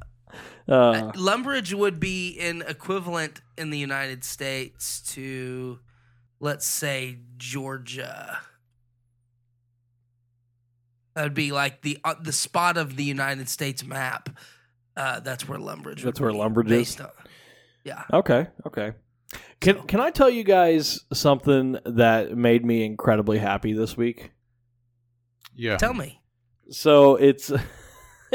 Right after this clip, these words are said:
Speaker 1: it's a video, and, and not very often am I able to be very happy when I see something on Facebook, because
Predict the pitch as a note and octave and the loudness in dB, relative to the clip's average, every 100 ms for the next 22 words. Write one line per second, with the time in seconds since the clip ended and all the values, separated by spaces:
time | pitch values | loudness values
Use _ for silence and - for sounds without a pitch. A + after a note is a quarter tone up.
0 | - - A3+ - A3 F#3 D#3+ D#3 C3+ A#2 | 2 2 2 6 6 6 4 6 6 6
1 | G#2+ A2 - - D3+ D#3+ - D3+ C#3+ C#3 | 2 -2 -16 -2 0 0 -2 2 2 0
2 | D3 D#3+ D3 D3 B2+ A#2 A#2 B2 G#2+ A2 | 2 4 8 8 8 4 2 -2 -6 -6
3 | A2 G#2+ G#2+ A2 G#2+ - G#2 G#2 G2+ F#2+ | -6 -6 -4 -4 -4 -6 -8 -6 -8 -10
4 | - A2 G#2+ G#2+ G#2+ G#2 G2+ G2+ G2+ G2 | -6 -2 -2 -2 -4 -4 -6 -8 -8 -8
5 | - G#2+ G2+ G2 A2+ G#2 G#2+ G2 - G#2 | -8 -8 -8 -6 -6 -4 -6 -8 -4 -4
6 | G#2 - F#2 - G#2 A2 G2 G#2 | -4 -8 -10 -8 -8 -6 -8 -10